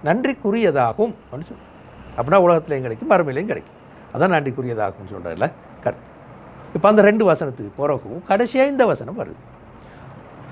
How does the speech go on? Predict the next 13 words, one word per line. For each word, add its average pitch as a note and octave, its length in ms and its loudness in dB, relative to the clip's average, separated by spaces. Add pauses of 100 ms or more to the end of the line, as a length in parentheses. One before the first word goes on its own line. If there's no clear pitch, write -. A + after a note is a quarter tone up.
(380)
ரெண்டு C#4+ 400 6
சாராருக்கும், D#3 600 4
அவர்களுக்கும் A3+ 640 2
இவர்களுக்கும், F3+ 640 2 (720)
இந்த C3+ 160 4
உலகத்தை F#3 500 4
தேடுறாக்களுக்கும் F3 540 0 (420)
மறுமையை F3 320 2
தேடுறாக்களுக்கும் A2 520 -6
ரெண்டு A#3+ 300 0
பேருக்கும் F3+ 460 0 (460)
உம்முடைய G#3+ 360 6
இரட்சகனின் D#3+ 580 0